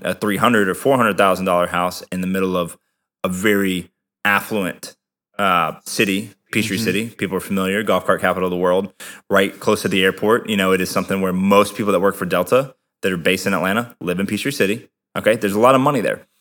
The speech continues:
Speaker 1: But it's interesting that we were, quote unquote, the least well off, but all the hustling I did, I was closer to the richest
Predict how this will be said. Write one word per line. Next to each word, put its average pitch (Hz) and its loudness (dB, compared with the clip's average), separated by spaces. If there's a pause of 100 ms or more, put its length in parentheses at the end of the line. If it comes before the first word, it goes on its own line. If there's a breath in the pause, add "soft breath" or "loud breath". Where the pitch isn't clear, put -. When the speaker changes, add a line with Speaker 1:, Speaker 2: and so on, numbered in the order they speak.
(340 loud breath)
Speaker 1:
But 120 6
it's 113 4
interesting 151 2
that 95 -2 (340)
we 123 4
were, 131 2
quote 120 6
unquote, 110 0
the 92 -2
least 101 -2
well 135 4
off, - -2 (400)
but - 0 (380)
all 101 4
the 117 4
hustling 117 2
I 92 0
did, 90 -2
I 117 4
was 98 -2 (520)
closer 127 4
to 110 -2
the 92 -2 (120)
richest 101 -2